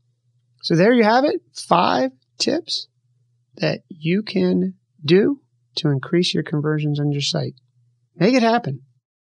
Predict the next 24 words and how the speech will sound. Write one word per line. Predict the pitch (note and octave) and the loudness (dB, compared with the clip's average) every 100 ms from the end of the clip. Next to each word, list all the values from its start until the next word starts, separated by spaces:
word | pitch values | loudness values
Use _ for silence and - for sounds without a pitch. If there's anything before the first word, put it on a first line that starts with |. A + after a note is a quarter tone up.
| _ _ _ _ | _ _ _ _
All | - | 2
right, | D4+ C#4 | 4 4
well, | F3+ | 2
get | E3+ B3+ | 0 0
those | C#4 C4 | 2 2
tips | - A3 - | 2 -2 0
into | G3+ F#3 | 2 4
action | F3+ F3+ - F3 | 2 0 0 -2
for | E3 | 0
your | D#3 | 2
website. | D#3 D#3 - D#3+ D#3 | 2 2 2 2 2
If | E3+ E3 | 0 0
you | F3+ | 0
do | D#3+ G#3+ D4 | 2 2 2
have | B3 | 4
any | G#3 F3 | 4 2
questions, | - E3+ F#3+ - D#3 D3+ D3+ - _ _ _ _ _ - | 2 2 2 2 2 2 0 -4 _ _ _ _ _ 2
email | G3+ D#4+ C4 D3+ | 4 6 4 0
me, | - - _ _ _ _ _ _ - D3+ | -6 -12 _ _ _ _ _ _ -8 -2
b | B2+ E3+ F#3 A#3 - _ _ | 4 4 4 0 -6 _ _
at | D3+ C#3+ - - _ _ _ _ _ | -2 -2 -2 -10 _ _ _ _ _
brandon | - C#3+ D#3 D#3+ E3+ F3 _ _ _ _ - | -4 0 0 0 -2 -6 _ _ _ _ -10
c | - - F3+ | -4 0 2
white | F3 C#3 D3 - | 2 0 -2 -6